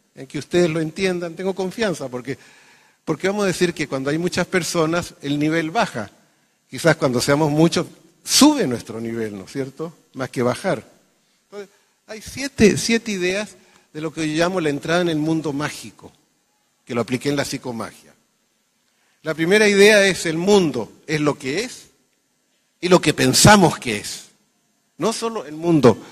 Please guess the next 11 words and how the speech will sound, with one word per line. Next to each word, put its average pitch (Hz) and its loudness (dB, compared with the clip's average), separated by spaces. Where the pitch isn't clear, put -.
es 151 4
lo 151 8
que 131 2
es, 214 -2
sino 151 -4
también 156 2
lo 165 4
que 156 -2
pensamos 156 6
que 95 -10
es. - -14